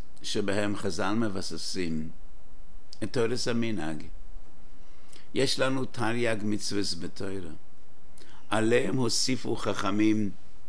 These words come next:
מצוות רבות. אבל מה המקור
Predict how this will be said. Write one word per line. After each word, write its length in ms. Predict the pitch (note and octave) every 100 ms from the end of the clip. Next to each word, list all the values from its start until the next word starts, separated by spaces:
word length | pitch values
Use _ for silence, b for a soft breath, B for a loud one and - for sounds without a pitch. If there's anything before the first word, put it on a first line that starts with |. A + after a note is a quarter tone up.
| -
מצוות 520 | A2+ - G2 G2 G2
רבות. 520 | F#2 E2 D#2 D#2 - - - - - - - b b b b b b -
אבל 180 | A#2+ C#3+
מה 240 | D3 D#3
המקור 600 | G#3 A#3 - B2+ A2+ G2+